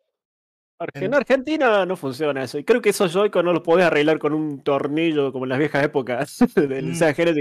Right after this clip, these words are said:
Speaker 1: y decís, "Le clavo un tornillo y sigo jugando". No,
Speaker 2: M-,
Speaker 1: me
Speaker 2: mirá,
Speaker 1: parece
Speaker 2: cuando estaba en el otro medio, entrevisté al nuevo pibe gamer cuando fue el tema del Joy-Con Drift,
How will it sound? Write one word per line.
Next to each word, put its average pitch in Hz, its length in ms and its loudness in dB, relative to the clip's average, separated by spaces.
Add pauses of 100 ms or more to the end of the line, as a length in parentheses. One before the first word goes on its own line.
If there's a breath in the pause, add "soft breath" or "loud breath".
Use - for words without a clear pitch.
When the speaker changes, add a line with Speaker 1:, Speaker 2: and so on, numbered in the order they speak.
(160)
Speaker 1:
y 170 40 -4
decís, - 220 -14
"Le 175 120 2
clavo 240 200 6
un 185 60 0
tornillo 202 340 4
y - 20 0
sigo 185 180 2
jugando". 151 320 0
No, 147 220 -4
Speaker 2:
M-, 139 140 -12
Speaker 1:
me 175 100 -6
Speaker 2:
mirá, 190 220 0
Speaker 1:
parece 147 260 -16
Speaker 2:
cuando 165 240 -6
estaba 262 260 -8
en 240 80 -6
el 196 120 -8
otro 196 200 -8
medio, 196 600 -10
entrevisté 131 920 -10
al 135 400 -4
nuevo 135 280 -10
pibe 135 260 -10
gamer 143 400 -10
cuando 117 260 -14
fue 127 160 -16
el 120 60 -16
tema 135 180 -12
del 117 80 -14
Joy-Con 120 380 -14
Drift, 135 320 -16